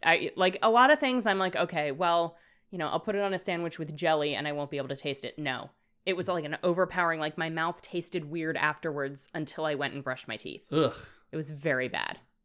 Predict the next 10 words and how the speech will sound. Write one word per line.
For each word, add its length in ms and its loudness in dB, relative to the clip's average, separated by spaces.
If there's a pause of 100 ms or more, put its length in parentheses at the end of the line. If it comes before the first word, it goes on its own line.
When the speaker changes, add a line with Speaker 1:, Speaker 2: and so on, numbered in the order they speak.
Speaker 2:
Gross. 500 -8 (340)
Speaker 1:
Yeah. 160 -14 (480)
Do 80 0
you 60 8
have 100 6
any 120 0
more 160 -2
hypothetical 560 0
munch 240 -4
squads? 440 0